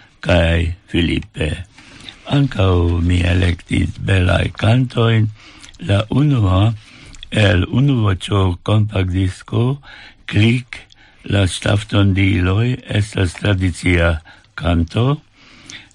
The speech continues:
kaj Masko kaj to kompaktdisko, Ardas havena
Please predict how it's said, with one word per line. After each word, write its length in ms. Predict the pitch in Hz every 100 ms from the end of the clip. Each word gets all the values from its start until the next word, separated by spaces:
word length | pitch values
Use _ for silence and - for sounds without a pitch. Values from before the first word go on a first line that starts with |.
| -
kaj 440 | 104 104 98 92 - _ _ - - _ _ - - - -
Masko 680 | 85 92 - - 95 90 90 - -
kaj 280 | 98 90 82
to 360 | - 92 82 - - - - -
kompaktdisko, 1080 | 120 117 104 104 98 98 90 - 104 101 - - - _ -
Ardas 540 | 110 107 101 92 82 -
havena 800 | 101 90 90 87 85 87 78